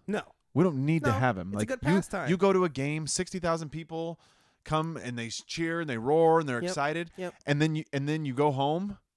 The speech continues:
Speaker 2: you drive home afterwards.
Speaker 1: Yep.
Speaker 2: Hopefully you're not too drunk.
Speaker 1: Yep.
Speaker 2: And the world's the exact same.
Speaker 1: Yeah.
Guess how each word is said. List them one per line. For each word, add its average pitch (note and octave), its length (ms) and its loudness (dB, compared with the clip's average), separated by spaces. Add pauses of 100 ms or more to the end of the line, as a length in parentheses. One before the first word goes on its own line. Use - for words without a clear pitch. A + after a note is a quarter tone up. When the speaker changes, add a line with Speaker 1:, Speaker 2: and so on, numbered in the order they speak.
(120)
Speaker 2:
you A#2+ 100 -8
drive C3 220 2
home D#3 180 0
afterwards. F3 460 0
Speaker 1:
Yep. D3 40 2
Speaker 2:
Hopefully D#3 200 2
you're D3 80 2
not C#3 140 -2
too D3+ 100 0
drunk. C#3+ 240 0
Speaker 1:
Yep. F3 140 -6 (600)
Speaker 2:
And C3+ 300 0
the A#2 40 4
world's C3 200 4
the A#2+ 60 0
exact G#2 260 -2
same. - 160 -8 (100)
Speaker 1:
Yeah. F#3+ 240 -8